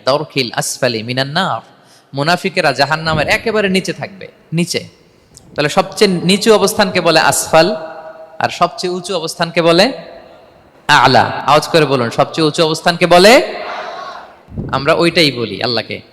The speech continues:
"সুবহানা রাব্বিয়াল আ'লা।" আমি আমার রবের পবিত্রতা ঘোষণা করছি, যিনি আ'লা, সর্বোচ্চ। আচ্ছা, একটু খেয়াল করে বলেন তো, তিনি যখন আ'লা, তখন আমাদের অবস্থাটা কি?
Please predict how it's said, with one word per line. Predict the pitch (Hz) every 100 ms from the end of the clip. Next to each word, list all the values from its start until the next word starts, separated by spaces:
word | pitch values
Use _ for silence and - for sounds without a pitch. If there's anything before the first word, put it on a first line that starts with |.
| _
"সুবহানা | - 123 - 135 123
রাব্বিয়াল | 120 110 135 143 156
আ'লা।" | 123 131 135 110 98 - - _ _ _ -
আমি | 135 139
আমার | 151 135
রবের | 143 160 170 - - - -
পবিত্রতা | 170 175 175 170
ঘোষণা | 165 170 160
করছি, | 147 139 - 131
যিনি | 117 139
আ'লা, | - 147 135
সর্বোচ্চ। | 131 160 151 151 - 107 - _ -
আচ্ছা, | -
একটু | 175 196
খেয়াল | - 185
করে | 185 190
বলেন | 170 170 170
তো, | 175 170 - - -
তিনি | 214 247
যখন | 233 233 220 202
আ'লা, | 180 175 170
তখন | 143 170 170
আমাদের | 170 180 180
অবস্থাটা | 175 175 180 170
কি? | 165